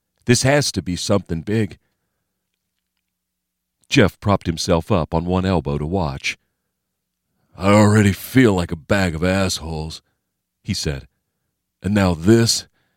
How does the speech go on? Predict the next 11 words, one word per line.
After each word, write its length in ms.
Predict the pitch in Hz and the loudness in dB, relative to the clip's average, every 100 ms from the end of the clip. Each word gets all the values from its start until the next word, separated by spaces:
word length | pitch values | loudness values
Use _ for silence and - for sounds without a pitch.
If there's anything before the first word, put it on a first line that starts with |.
| _ _ _ _ _ | _ _ _ _ _
I 160 | 90 101 | -8 -2
hope 240 | 95 101 | 2 2
it's 180 | 90 - | 0 -2
not 180 | 92 90 | 0 0
another 280 | 95 85 82 | 0 -2 -4
Detroit. 580 | 76 - 110 95 82 - - _ _ _ _ _ _ _ _ _ _ - - - | -6 -4 0 2 0 -8 -20 _ _ _ _ _ _ _ _ _ _ -20 -20 -2
Hey, 120 | 135 | 0
Coop, 320 | - 123 107 | 4 4 6
you 100 | 113 | 4
feel 220 | 117 139 135 | 6 4 4
sick?" 460 | - 160 143 - | 2 2 0 -6